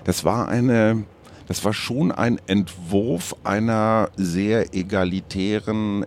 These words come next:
Gesellschaft im Sinne von, keiner hat Mindestlohn gekriegt und keiner hat Boni gekriegt. Also es war so die,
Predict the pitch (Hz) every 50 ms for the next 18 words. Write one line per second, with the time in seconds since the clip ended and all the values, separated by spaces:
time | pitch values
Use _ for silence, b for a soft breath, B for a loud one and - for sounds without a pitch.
0 | - 90 101 98 78 80 85 92 107 - - 123 123 - - - - 107 101 85
1 | 82 101 107 113 107 - - - 104 104 104 107 107 104 B B B B B B
2 | B B B B B - 110 113 110 131 147 143 135 - 110 101 95 113 135 151
3 | 156 - - - 147 143 151 156 80 - - - - - - 131 64 - - -
4 | - - 107 101 - - - 104 107 110 110 101 104 101 98 - - - - -
5 | - - - - - - 92 104 104 104 101 95 - - - - - - - -
6 | - - - - - - - - 98 90 87 104 - - - 90 98 101 120 101
7 | -